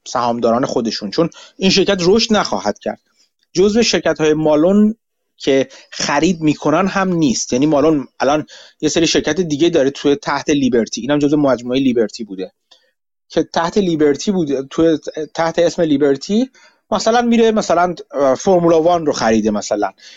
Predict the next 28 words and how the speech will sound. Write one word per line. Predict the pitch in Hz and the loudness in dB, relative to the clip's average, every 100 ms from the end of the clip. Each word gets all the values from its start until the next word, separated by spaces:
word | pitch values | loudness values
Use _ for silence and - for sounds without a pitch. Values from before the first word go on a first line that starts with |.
| _ | _
میره | - 190 196 | 0 2 2
نمی‌دونم | 196 185 185 | 2 2 0
ش-، | - | 0
فلان | 175 185 160 | -2 0 -2
شرکت | - 147 175 180 185 180 170 - | 0 0 0 2 2 2 -2 -8
چیز | - 170 139 | -4 -2 0
رو | |
می‌خره. | 120 110 110 107 104 | -2 0 0 0 0
من | 139 - - | -2 -4 -8
چند | - 143 | -2 -2
وقت | 127 | -2
پیش | 151 | -2
راجع | 160 131 143 | -2 0 2
به، | 156 - _ _ _ | 2 0 _ _ _
اه، | 127 123 117 113 110 | -2 2 4 2 0
سیریوس | - 175 160 151 156 | 0 0 2 2 2
اکس | 139 170 | 0 0
ام | 160 | 0
نوشتم، | 135 113 - 107 101 - | 0 0 0 -4 -4 -10
اه، | - 110 104 | -2 0 0
یه | 107 104 - - 107 | -2 -4 -6 -16 -6
رشته | 120 - | -6 -6
توییت | 113 113 104 | -4 -4 -2
نوشتم، | 104 - 104 | -2 -2 -4
یه | |
چند | - 120 104 | -2 -4 -2
تا | |
توییت | 107 117 | -4 -4